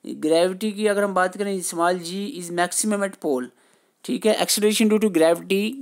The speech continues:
जो मैक्सिमम होती है पोल्स के ऊपर और मिनिमम कहाँ पर होती है, इक्वेटर के ऊपर, तो ये चीज़ भी आपने दो पॉइंट्स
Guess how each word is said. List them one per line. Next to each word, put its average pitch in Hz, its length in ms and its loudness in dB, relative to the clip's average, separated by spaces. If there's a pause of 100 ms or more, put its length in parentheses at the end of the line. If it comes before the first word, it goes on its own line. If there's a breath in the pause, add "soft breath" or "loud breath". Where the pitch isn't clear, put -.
(280)
जो 147 140 2
मैक्सिमम 143 440 2
होती 202 340 2
है 208 60 6
पोल्स 196 440 4
के 214 120 0
ऊपर 208 280 4
और 202 100 2
मिनिमम 190 500 0
कहाँ 170 240 2
पर 175 120 -6
होती 165 240 -8
है, 208 40 -8
इक्वेटर 131 760 -8
के 135 160 -10
ऊपर, 127 300 -10
तो 120 140 -14
ये 135 180 -4
चीज़ 147 220 -10
भी 143 100 -6
आपने 135 260 -8
दो 131 140 -6
पॉइंट्स 185 380 -8